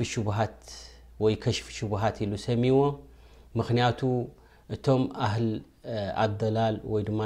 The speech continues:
ኣብ ጥፋእ ደለዉ ተጻረርቲ ናይ ዳዕዋ ዝኾኑ፣ ተጻረርቲ ናይ ተውሒድ ድኾኑ፣ ነቲ ተውሒድ ድጻባእ ነገር እሞ ኣብ ሽርኪ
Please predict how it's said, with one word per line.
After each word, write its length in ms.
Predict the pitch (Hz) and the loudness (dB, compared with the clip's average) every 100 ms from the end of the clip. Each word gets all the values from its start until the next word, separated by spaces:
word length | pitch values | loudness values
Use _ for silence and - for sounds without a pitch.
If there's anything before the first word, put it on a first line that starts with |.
| 110 | 0
ኣብ 160 | 92 - | 0 -2
ጥፋእ 320 | 113 123 113 | -4 0 0
ደለዉ 380 | 107 107 107 104 104 101 | 2 0 0 -2 -2 -4
ተጻረርቲ 540 | 113 - 113 117 - 110 | -4 0 2 0 -2 -2
ናይ 180 | 113 | -2
ዳዕዋ 280 | 107 98 104 104 | 2 2 2 0
ዝኾኑ፣ 400 | 104 113 131 131 151 143 - - - | 0 0 2 4 4 0 -8 -20 -12
ተጻረርቲ 520 | - - 110 113 113 123 110 107 135 | -8 2 4 4 0 0 -2 -2 -2
ናይ 240 | 113 107 104 | 0 0 -2
ተውሒድ 420 | - 117 - 110 101 | -2 -2 0 -4 -2
ድኾኑ፣ 360 | 113 135 135 151 151 - - - - - - | 2 4 6 4 0 -8 -20 -20 -20 -14 0
ነቲ 320 | 117 131 135 170 165 - | 4 4 4 4 4 2
ተውሒድ 460 | 135 127 - 143 | 2 2 4 2
ድጻባእ 500 | 120 123 120 113 113 110 | 2 0 2 4 4 2
ነገር 380 | 110 101 104 92 - - - - - - - - | 0 2 0 -2 -12 -20 -20 -20 -20 -20 -20 0
እሞ 180 | 127 139 151 156 - | 6 8 10 10 6
ኣብ 160 | 143 131 | 2 2
ሽርኪ 320 | - 147 - | 2 0 0